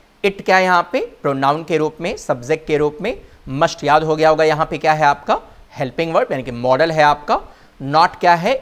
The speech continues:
एक एडवर्ब है आपका। तो must के बाद be क्या हो जाएगी? मेन वर्ब हो जाएगी। सॉरी, ये पैसिव वॉइस ना, must not be done तो फिर यहाँ done आपका पैसिव स्ट्रक्चर में be मेन वर्ब हो जाएगी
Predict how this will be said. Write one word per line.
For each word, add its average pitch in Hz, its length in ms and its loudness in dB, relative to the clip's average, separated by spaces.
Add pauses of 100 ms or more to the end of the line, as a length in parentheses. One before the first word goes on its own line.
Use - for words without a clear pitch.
एक - 320 -6
एडवर्ब 139 420 2
है 160 120 2
आपका। 180 360 0 (320)
तो 143 60 -6
must - 380 -4
के 165 120 0
बाद 127 480 2
be 185 160 -2
क्या 190 160 2
हो 180 180 -2
जाएगी? 170 480 0 (240)
मेन 135 380 -6
वर्ब 156 220 2
हो 147 140 -2
जाएगी। 147 440 -2 (1000)
सॉरी, 190 300 -2
ये 120 140 -8
पैसिव 208 480 0
वॉइस 185 240 0
ना, 175 180 -4
must - 120 -10
not 135 460 -2
be 170 240 0
done 160 360 0 (200)
तो 143 80 -2
फिर 151 180 -4
यहाँ 127 420 -4
done 175 280 0
आपका 170 340 0 (140)
पैसिव 156 360 0
स्ट्रक्चर 147 440 -6
में 143 100 -6 (100)
be 151 160 -4
मेन 143 240 -6
वर्ब 180 240 -2
हो 175 100 -4
जाएगी 175 400 0